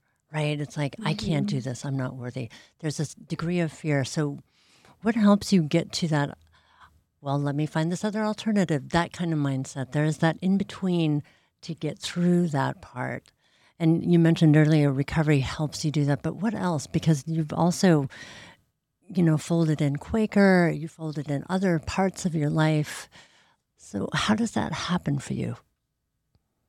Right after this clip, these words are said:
Speaker 2: Definitely, I rely, just like the beginning of twelve Steps was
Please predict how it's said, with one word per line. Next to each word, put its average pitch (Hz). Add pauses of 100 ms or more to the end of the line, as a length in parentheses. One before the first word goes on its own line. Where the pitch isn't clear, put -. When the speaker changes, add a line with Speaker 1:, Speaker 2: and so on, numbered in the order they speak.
(1200)
Speaker 2:
Definitely, 277 (360)
I 208
rely, 190
just 247
like 262 (120)
the 214
beginning 202
of 180 (760)
twelve 180
Steps -
was 175